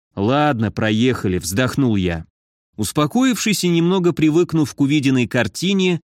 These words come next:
я принялся осматриваться и практически сразу обнаружил портал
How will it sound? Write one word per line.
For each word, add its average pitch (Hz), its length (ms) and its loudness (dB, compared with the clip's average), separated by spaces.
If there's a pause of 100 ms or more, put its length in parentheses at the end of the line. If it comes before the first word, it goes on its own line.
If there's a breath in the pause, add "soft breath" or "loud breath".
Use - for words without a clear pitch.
(140)
я 120 240 0
принялся 156 540 0
осматриваться 156 680 0
и 139 100 2
практически 143 720 -2
сразу 135 420 -2
обнаружил 127 640 0
портал 131 600 0